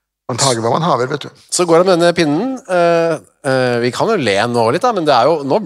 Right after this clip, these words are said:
Speaker 2: nå begynner jo jævelskapene bokstavelig talt da.
Speaker 1: Ja, og, og resten av familien begynner jo etter hvert nå å skjelve i skjørtene og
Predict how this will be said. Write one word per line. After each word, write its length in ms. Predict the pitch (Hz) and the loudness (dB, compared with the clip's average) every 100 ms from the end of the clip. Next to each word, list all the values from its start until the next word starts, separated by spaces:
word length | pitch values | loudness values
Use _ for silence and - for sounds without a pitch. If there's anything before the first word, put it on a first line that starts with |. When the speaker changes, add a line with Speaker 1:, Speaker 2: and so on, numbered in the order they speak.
| 110 | -4
Speaker 2:
nå 140 | 147 247 170 131 127 127 | -2 0 -2 -6 -10 -8
begynner 240 | 123 98 98 | -8 -6 -4
jo 80 | 104 | -2
jævelskapene 560 | 113 110 90 - 101 98 | 0 -2 -2 -8 -8 -8
bokstavelig 240 | 107 98 | -6 -6
talt 160 | 120 156 | -4 -4
da. 60 | 131 - | -4 -2
Speaker 1:
Ja, 140 | 110 135 | 0 0
og, 160 | 127 135 131 | 0 -2 -4
og 80 | |
resten 440 | 117 - - - 120 | -4 -4 -6 -6 -8
av 60 | 107 | -6
familien 420 | 123 120 165 202 | -4 -2 -2 0
begynner 220 | 196 120 | -2 -2
jo 80 | 120 | -4
etter 240 | 123 - | -4 -6
hvert 160 | 117 - 120 | -8 -6 -10
nå 80 | 127 127 | -8 -6
å 80 | 113 | -6
skjelve 400 | - 123 104 107 | -4 -4 -4 -6
i 220 | 113 113 | -6 -6
skjørtene 400 | 110 120 123 123 | -4 -6 -6 -8
og 220 | 64 64 | -6 -8